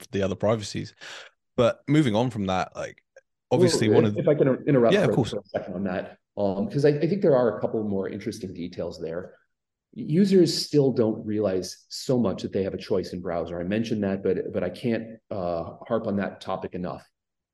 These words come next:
Speaker 2: Someone can go download a browser, install it, and they have choice. So the reason why Microsoft has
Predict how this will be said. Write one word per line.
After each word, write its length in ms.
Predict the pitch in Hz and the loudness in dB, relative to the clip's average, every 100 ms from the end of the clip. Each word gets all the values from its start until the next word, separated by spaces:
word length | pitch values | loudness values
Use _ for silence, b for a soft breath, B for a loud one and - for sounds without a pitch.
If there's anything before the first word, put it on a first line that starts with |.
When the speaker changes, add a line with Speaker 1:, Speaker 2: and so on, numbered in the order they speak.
| - | -10
Speaker 2:
Someone 340 | - 113 123 | -4 0 0
can 120 | 123 | 0
go 320 | 113 101 101 | 0 2 2
download 520 | 98 - 92 104 110 107 | 0 -4 -6 0 2 2
a 40 | |
browser, 460 | 98 90 95 90 90 | 2 -2 -2 -4 -4
install 540 | 101 98 - 90 92 | -4 -4 -2 0 0
it, 100 | 87 98 | -2 -4
and 140 | 92 | -6
they 100 | 87 | -4
have 200 | 87 87 | -4 -6
choice. 540 | - 85 65 - - _ _ _ - | -4 -4 -4 -10 -18 _ _ _ -10
So 140 | 110 | -4
the 100 | 98 | -2
reason 320 | 107 135 143 | 2 2 4
why 220 | 120 113 | 2 0
Microsoft 720 | 107 101 104 120 - 92 92 - | -2 -2 -2 -2 -4 -6 -6 -4
has 380 | 92 95 90 | -2 -2 -4